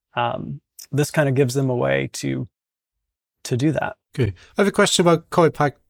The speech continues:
Speaker 2: from, um, just because I don't know an awful lot about it.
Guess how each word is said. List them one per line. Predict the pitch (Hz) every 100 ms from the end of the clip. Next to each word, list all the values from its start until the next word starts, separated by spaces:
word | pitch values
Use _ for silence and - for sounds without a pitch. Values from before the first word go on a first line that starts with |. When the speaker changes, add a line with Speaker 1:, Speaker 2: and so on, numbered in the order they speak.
| -
Speaker 2:
from, | - 139 131 123 117 117
um, | 117 110 107 98 95 98 _ _ _ _ _ _ _ _ _ _ -
just | - 127 -
because | 127 120
I |
don't | 120 113
know | 104 104 101 110 -
an |
awful | 104 98 107
lot | 98 95
about | 90 113 101
it. | 92